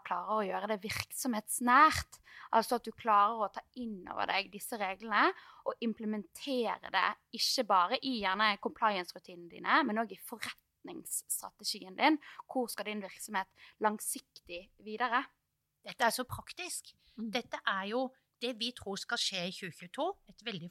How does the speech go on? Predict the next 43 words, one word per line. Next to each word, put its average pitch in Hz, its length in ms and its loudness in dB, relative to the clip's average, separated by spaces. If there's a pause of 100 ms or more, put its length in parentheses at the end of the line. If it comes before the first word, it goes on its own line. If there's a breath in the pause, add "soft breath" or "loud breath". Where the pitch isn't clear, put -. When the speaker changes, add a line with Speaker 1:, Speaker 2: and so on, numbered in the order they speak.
Speaker 2:
fokus - 560 -6
på 190 160 -20 (320)
god 202 240 -8
eierstyring 180 640 -4
og 196 160 -6
god 156 160 -6
virksomhetsstyring. 156 880 -10 (240 soft breath)
Og 214 80 -18
hva 208 160 6
er 214 80 2
det? 339 120 8 (200 soft breath)
Det 208 160 -6
er 208 160 -4
G-en 165 480 0
i - 160 -12
E 156 160 -8
S - 240 -6
G. 151 80 -8 (720 soft breath)
Og 226 140 -2
det 226 100 -4
er 311 140 0
litt 269 180 -4
overraskende 196 600 -4
for 247 120 -10
mange 240 240 -2
at 240 140 -2
det 214 80 -10
er 220 40 -10
en 202 120 -8
del 170 160 -6
av 202 100 -8
bærekraftsbegrepet, 185 1400 -8 (220 soft breath)
at - 160 -14
man 226 80 -6
driver 165 400 -8
virksomheten 180 640 -8
på 214 140 -14
en 208 180 -4
ryddig 196 380 -12
og - 60 -12
forutsigbar 165 680 -8
måte. 160 400 -4 (400 soft breath)
Det 262 80 -2